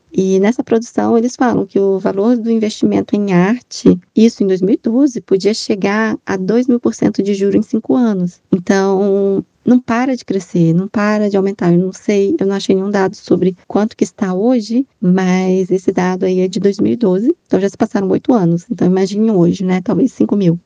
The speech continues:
não sei, três mil, não sei. <laughs> E, e como que é difícil você organizar uma exposição,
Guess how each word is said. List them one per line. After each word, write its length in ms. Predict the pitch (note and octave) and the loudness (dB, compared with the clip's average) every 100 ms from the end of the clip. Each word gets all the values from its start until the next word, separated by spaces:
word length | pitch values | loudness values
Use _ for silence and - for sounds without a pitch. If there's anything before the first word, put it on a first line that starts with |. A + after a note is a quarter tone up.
| _ | _
não 80 | F3+ | -4
sei, 300 | - F3+ A#3 | 0 0 0
três 220 | - F#3+ | -2 -2
mil, 260 | G3 F#3+ A#3+ - | 0 0 -2 -2
não 80 | F#3 | -2
sei. 300 | - D#3 D#3 - _ _ _ | 2 2 0 -6 _ _ _
<laughs> 680 | G#4+ A4+ F4 C#4+ C4 B3+ B3+ - | -6 0 2 2 0 -4 -8 -4
E, 520 | - G#3+ G#3+ G#3 G#3 G#3 G3+ - | 0 2 0 0 0 0 -2 -4
e 80 | - | -6
como 340 | - A#3 C#4+ | -2 0 0
que 300 | D4+ C4+ A#3+ - _ - | -2 -4 -6 -8 _ -4
é 80 | G#3+ | 0
difícil 680 | G#3 - - C4+ F#4 - F#3+ | 0 -2 0 2 2 0 -2
você 240 | F#3+ - | 0 0
organizar 420 | F#3+ F#3+ F#3+ F#3+ | -2 0 0 0
uma 120 | G3+ | -2
exposição, 840 | G#3 - F3+ F3 - - F#3+ G3+ | -4 0 2 2 -2 -2 0 0